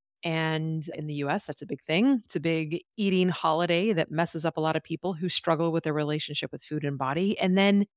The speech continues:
it really sets us forward into a holiday season of insanity, of stress, of parties, of obligation,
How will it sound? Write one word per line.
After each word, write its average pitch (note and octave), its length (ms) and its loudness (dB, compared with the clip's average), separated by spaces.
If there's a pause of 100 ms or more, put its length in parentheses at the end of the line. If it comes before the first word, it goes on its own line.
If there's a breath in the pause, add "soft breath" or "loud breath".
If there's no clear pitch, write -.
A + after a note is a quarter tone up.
(680)
it A3 220 6
really A3 340 8
sets - 300 0
us G3 180 0
forward G3 500 0
into F#3+ 540 2
a - 60 -4
holiday E3+ 380 2
season D3+ 600 -2
of D3+ 220 -2
insanity, A3 560 6
of D#3 100 -2
stress, G3 380 6
of E3+ 160 -12
parties, F#3 340 2
of D#3+ 80 0
obligation, E3+ 800 0